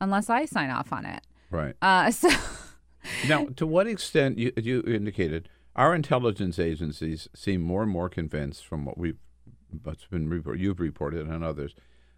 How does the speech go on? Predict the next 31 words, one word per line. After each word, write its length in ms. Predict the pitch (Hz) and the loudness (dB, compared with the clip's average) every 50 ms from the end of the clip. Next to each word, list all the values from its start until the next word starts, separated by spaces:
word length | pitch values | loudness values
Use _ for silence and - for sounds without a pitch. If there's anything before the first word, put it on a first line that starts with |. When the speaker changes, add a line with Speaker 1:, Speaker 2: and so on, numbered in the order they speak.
| _ - | _ 2
Speaker 2:
that 240 | 120 117 110 - - | 2 2 4 2 0
the 80 | 117 | -4
Crown 320 | - - - 151 160 165 156 | -2 0 2 2 2 2 0
Prince 340 | - - 107 101 101 - - | 2 2 2 2 2 -2 -2
himself, 640 | 104 95 95 - - - 135 101 73 78 - - - - - - - - - _ _ _ _ _ _ _ _ _ _ | -4 -4 -4 -2 0 2 2 2 0 -2 -6 -10 -16 -20 -20 -20 -20 -20 -20 _ _ _ _ _ _ _ _ _ _
uh, 240 | - 101 101 98 98 - | 0 2 2 2 2 2
was 180 | - 98 101 104 | 2 0 0 0
involved 420 | 120 135 143 175 196 92 78 73 - - | 0 -2 -2 -2 -2 -2 -4 -6 -6 -2
or 80 | 107 | 0
knew 240 | 110 120 127 143 143 | 2 4 6 6 6
what 160 | 117 120 113 | 4 4 2
was 120 | - 107 92 | 0 -2 -2
going 280 | - 104 95 92 85 | -2 0 0 0 0
on, 300 | 82 82 82 85 92 101 - | 0 -2 -2 -4 -6 -6 -4
maybe 280 | - 95 107 117 110 110 | 0 2 2 2 2 2
even 260 | 107 98 90 92 90 82 | 0 0 0 -2 -4 -2
gave 280 | - 87 85 80 76 | -2 -2 -2 -2 -2
the 140 | 78 82 78 - | -4 -6 -6 -4
orders. 440 | - 78 78 73 64 52 53 - - _ _ _ _ _ _ _ _ - | -2 -2 -2 -4 -6 -8 -10 -14 -20 _ _ _ _ _ _ _ _ -2
Uh, 220 | - 98 95 92 92 | 0 2 2 2 4
they 200 | 92 120 139 143 | 6 6 6 6
deny 340 | 123 123 117 110 92 76 | 6 4 4 4 2 0
it. 140 | 64 - - _ _ _ - - _ _ _ _ _ - | -2 -4 -8 _ _ _ -20 -20 _ _ _ _ _ -2
And 180 | 98 95 92 95 | 0 2 2 2
the 60 | 98 95 | 2 2
New 100 | 110 127 | 2 2
York 160 | 135 117 - | 2 2 2
Times 300 | - 113 123 135 123 - | 0 0 0 0 0 -2
reports 380 | 98 80 - - 90 80 - - | -4 -4 -2 -2 -2 -2 -2 -4
this 140 | 87 82 - | -8 -6 -6
morning 340 | 80 73 76 78 85 90 | -4 -4 -4 -4 -6 -6